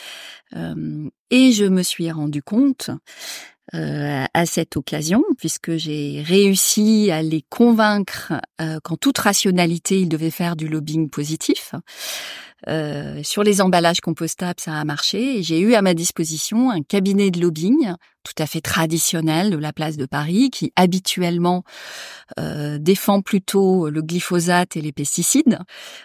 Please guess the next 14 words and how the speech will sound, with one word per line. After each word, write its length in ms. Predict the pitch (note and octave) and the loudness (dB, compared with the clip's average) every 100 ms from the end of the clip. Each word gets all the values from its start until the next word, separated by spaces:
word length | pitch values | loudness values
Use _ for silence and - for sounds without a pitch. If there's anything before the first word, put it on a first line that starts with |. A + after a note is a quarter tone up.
| - | -8
euh, 160 | D#3 D3 | -6 -6
pour 180 | D#3+ - | -6 -6
que 80 | |
les 180 | D#3+ D3+ | -4 0
réglementations 680 | D#3 D#3+ D#3 D3+ D#3+ D3+ E3+ | 0 2 0 0 -4 -6 -2
n'avancent 400 | D#3+ D3 D3 - | -2 -2 -6 -6
pas. 280 | - G3+ C#4 - - - - - - | -2 0 0 -6 -18 -18 -18 -20 -10
Euh, 640 | D#3+ D#3+ D3+ D3 D3 D3 D3+ | -8 -8 -8 -10 -10 -8 -2
là, 440 | D#3+ E3 G3+ C4+ - | 4 6 4 2 -2
je 240 | D#3 E3+ | -4 2
les 360 | F#3+ F#3 F3+ E3 | 4 6 4 2
ai, 420 | F3+ G#3+ A#3+ D#3+ | 2 4 2 0
euh, 280 | D#3+ D3+ C#3+ | -4 -6 -6
je, 160 | D3+ | -8